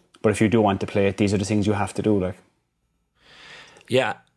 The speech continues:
Speaker 2: And then my last question for you, Patrick, is, and you mentioned kind of advice for people there. I suppose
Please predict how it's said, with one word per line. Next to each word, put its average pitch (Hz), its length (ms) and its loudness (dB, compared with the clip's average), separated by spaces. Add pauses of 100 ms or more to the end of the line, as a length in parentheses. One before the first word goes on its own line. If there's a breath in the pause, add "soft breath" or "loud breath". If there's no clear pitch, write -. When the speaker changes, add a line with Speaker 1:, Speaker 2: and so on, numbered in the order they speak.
(200)
Speaker 2:
And 117 120 0
then 120 80 2
my 120 80 4
last 131 280 0
question 117 280 -2
for - 80 -4
you, 107 60 2
Patrick, 104 400 -2
is, 98 140 -2
and 98 160 -2
you 101 120 0
mentioned 101 320 -2
kind 104 140 0
of 92 60 -2
advice 92 380 0
for 95 120 -6
people 90 300 -4
there. 92 220 2
I 90 60 0
suppose 123 380 0